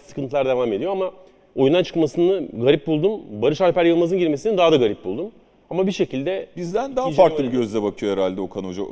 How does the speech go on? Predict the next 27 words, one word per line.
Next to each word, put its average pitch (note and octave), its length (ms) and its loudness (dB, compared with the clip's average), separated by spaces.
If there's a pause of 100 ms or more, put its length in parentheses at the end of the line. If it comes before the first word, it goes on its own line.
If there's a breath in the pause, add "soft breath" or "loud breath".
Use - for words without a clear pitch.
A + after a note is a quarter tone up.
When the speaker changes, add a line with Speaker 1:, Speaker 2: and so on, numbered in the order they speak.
Speaker 2:
Barış F#2+ 260 -6
Alper G2 300 -4
Yılmaz'a. F#2+ 380 -6
Çünkü C3+ 460 -6 (260 loud breath)
beklenmedik D#3 640 -2
anlarda, A#2+ 640 -2 (140)
beklenmedik C#3+ 560 -2
durumlarda A#2+ 600 -6 (440 soft breath)
şans C#3+ 380 -8
veriyor. F2+ 280 -8 (180)
Speaker 1:
Evet. F3 420 -2 (320)
Bence A3+ 300 4
şöyle G#3 300 4
bir F3 220 -2
problem E3+ 380 4
görmüş B2+ 280 2
olabilir A2 220 0
ilk G#2 200 -2
yarıda. C3 260 0 (200)
Çok, E3+ 200 2 (360)
e, A2 400 2
net C#3+ 200 0
bir - 60 -12
şekilde B2+ 260 -4
hissedildi C#3 480 -2
bazı A2 360 -2
periyotlarda. G2+ 720 -4